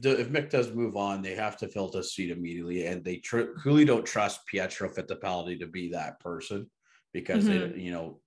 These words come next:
Speaker 1: even Gene Haas has come out and said that, you know, Pietro's a good driver, he's a good reserve driver, but he's not the quality F one driver that, um, people think that he could be,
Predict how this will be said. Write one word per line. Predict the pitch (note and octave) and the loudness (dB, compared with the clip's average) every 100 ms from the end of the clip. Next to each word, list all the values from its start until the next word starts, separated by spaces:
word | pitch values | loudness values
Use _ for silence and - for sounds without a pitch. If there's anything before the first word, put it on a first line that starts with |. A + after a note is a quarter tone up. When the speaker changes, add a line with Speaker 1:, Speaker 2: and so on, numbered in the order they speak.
| - | -8
Speaker 1:
even | F2+ E2+ E2 | -6 -6 -6
Gene | F#2 F2+ | -4 -4
Haas | F2 E2+ F2+ | -2 -2 -4
has | F2+ | -6
come | - E2+ | -6 -6
out | E2 | -6
and | D#2+ | -8
said | - E2 | -6 -6
that, | E2 E2 - | -4 -6 -6
you | F#2+ | -10
know, | E2 D#2+ | -8 -6
Pietro's | - - F#2 D#2+ | -6 -4 -6 -6
a | |
good | D#2+ D#2 | -6 -6
driver, | F2 E2+ E2 D2 E2+ | -2 -2 -2 -6 -8
he's | D#2+ | -8
a | |
good | E2+ D2+ | -8 -6
reserve | E2+ G#2+ B2 | 2 4 4
driver, | A2+ D#2+ B1 B1+ - _ _ _ _ _ - | 4 0 -2 -8 -12 _ _ _ _ _ -6
but | F2 | -4
he's | E2+ | 0
not | F#2+ E2+ - - | 2 2 0 -8
the | - E2+ | -8 -8
quality | - - E2 D#2 | -6 -2 0 0
F | D2+ - | -4 -4
one | D#2 | -4
driver | D#2+ D#2 | -4 -4
that, | D2+ C#2+ - D#2 | -6 -6 -4 -4
um, | D2 D2 D2+ - _ _ - - - - - | -2 -4 -8 -14 _ _ -20 -20 -20 -20 -8
people | - D#2+ | -6 -6
think | - E2+ | -6 -4
that | E2+ E2 | -4 -4
he | |
could | - F2 | -6 -6
be, | D#2+ F2 E2 | -2 -4 -6